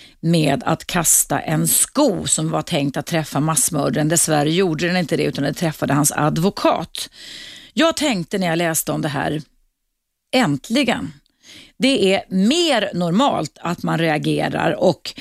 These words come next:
blir rosenrasande av vrede när man ska sitta och se på den här nästan showen som det handlar om vad det gäller massmördarens egen, eh, exponering och sätt att agera på.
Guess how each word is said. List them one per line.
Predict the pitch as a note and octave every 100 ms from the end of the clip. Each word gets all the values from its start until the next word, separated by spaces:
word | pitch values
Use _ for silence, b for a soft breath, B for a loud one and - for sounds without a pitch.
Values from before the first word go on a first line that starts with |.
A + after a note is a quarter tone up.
| B B
blir | F3 E3 D#3+ D3+
rosenrasande | F3+ C4 D#3 - F3 D#3+ D#3+ E3+ G#3+ B3+ - C#4 B3+
av | A#3+
vrede | G#3+ A#3 E3+ C3+ D3+ D#3+ B B B B
när | G#3 F#3+
man | F3+
ska | E3+ F3
sitta | - G3+ - - D#3+
och | E3 F3+ - -
se | - E3+
på | E3 -
den | E3+
här | D3+ D3 -
nästan | F3+ F3 - E3+
showen | - A#3+ B3+ C4 A#3+
som | A3 A3
det |
handlar | G#3 G3+ D#3+ D#3
om | D3+
vad | E3
det | D3+
gäller | D3 D#3+
massmördarens | E3 D#3+ - D#3+ F3 A3+ A#3+ G#3+
egen, | - F3+ D3+ D#3+ D#3 - B B B B B
eh, | C#3+ C#3+ C#3+ -
exponering | F#3 - - G#3 F3+ D#3+ D#3 D#3+
och | F3 D#3+
sätt | E3+ D3+ -
att | D3+ -
agera | E3+ E3+ F3 A#3+ A#3+ A3
på. | G3 - - E3+